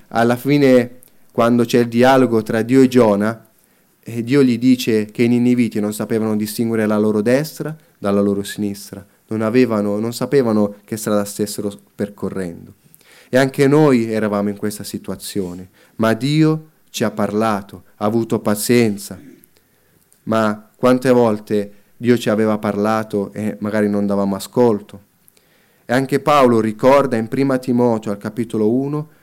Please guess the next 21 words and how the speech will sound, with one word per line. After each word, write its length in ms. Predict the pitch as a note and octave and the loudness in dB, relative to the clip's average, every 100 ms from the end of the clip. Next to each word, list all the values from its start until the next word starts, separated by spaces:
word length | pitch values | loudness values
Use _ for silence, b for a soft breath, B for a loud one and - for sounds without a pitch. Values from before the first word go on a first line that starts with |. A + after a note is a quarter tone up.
| b _ | b _
la 220 | G2+ G#2+ | -2 -2
grande 480 | G#2 B2 D3 D3+ D3 | 0 0 0 0 -4
pazienza 720 | C#3 C3 - G#2+ F#2+ - F2+ | -6 -6 -4 -4 -6 -10 -14
che 380 | - G2+ G2+ - | -4 -4 -4 -8
Dio 320 | - A2 D3+ | -10 -2 2
ha 60 | C#3+ | 2
avuto 540 | A#2 G2+ G2 F#2+ F2+ _ | 0 -4 -6 -12 -14 _
nei 160 | - G2+ | -8 -6
suoi 140 | G2+ | -6
confronti. 560 | G2+ G2+ G2 G#2+ F#2 G2+ | -6 -6 -6 -8 -6 -6
Anche 160 | G#2+ A#2 | -4 -2
noi 120 | A#2+ | -2
possiamo 460 | A2 G#2+ G#2+ G#2 | -4 -6 -2 -2
dire 360 | G2+ A2 G2+ G2 B B | 0 0 0 -2 B B
che 140 | - A2 | 0 4
Dio 120 | B2+ | 6
ha 40 | |
avuto 500 | A#2+ A2+ G#2+ A2 G#2+ - | 6 4 0 -2 -2 -6
una 200 | A2+ G#2+ | -2 0
grande 380 | A2 A#2+ A2+ G#2+ | 0 0 -2 -6
pazienza 800 | G2 F#2+ G#2+ G2+ G2 - F#2+ | -8 -8 -4 -4 -6 -10 -14